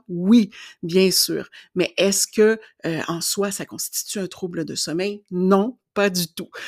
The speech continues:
Alors bref, c'est là où je pense qu'il faut faire la nuance.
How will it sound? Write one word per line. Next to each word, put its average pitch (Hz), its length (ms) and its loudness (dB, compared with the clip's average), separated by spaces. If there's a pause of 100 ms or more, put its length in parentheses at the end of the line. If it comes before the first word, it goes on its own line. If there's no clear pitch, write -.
(140)
Alors 185 320 4
bref, 269 440 2 (100)
c'est 220 260 0
là 254 200 4
où 208 200 2
je 196 100 0
pense 214 220 -4
qu'il - 80 -14
faut 202 80 -2
faire 202 200 -2
la 196 120 0
nuance. 196 580 0